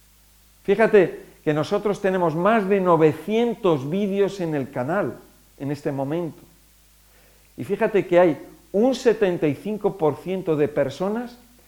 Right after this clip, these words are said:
que han visto menos de cincuenta vídeos. Un setenta y cinco por ciento. Y de ahí, y de ahí, ¿cuántas personas han visto dos vídeos, tres vídeos? Pues estas personas que critican.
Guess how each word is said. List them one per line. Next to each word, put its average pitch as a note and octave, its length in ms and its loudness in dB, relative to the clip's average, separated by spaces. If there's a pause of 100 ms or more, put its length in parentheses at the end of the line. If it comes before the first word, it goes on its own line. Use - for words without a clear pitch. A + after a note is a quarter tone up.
(420)
que G#3 120 4
han A3 220 0
visto A#3 480 -6 (580)
menos A#3+ 680 -2 (560)
de C3+ 200 -4
cincuenta D#3+ 680 -4
vídeos. A#2 440 -8 (180)
Un G3+ 120 -4
setenta F#3+ 480 0
y C3+ 60 -2
cinco F3+ 340 -6
por C3 160 -6
ciento. A2 440 -12 (380)
Y C#3+ 140 2
de C#3 180 4
ahí, B3 480 2 (560)
y C#3 120 4
de C3+ 120 4
ahí, F#3 400 2 (540)
¿cuántas C#4 800 2
personas A3 800 -2
han G3 140 -2
visto G3 320 -2
dos F3 280 0
vídeos, G3 420 -2
tres F3+ 200 -4
vídeos? G3 300 -2
Pues B2 260 -8
estas G3+ 200 -6
personas G#3 400 -6
que F3 140 -6
critican. C3+ 540 -8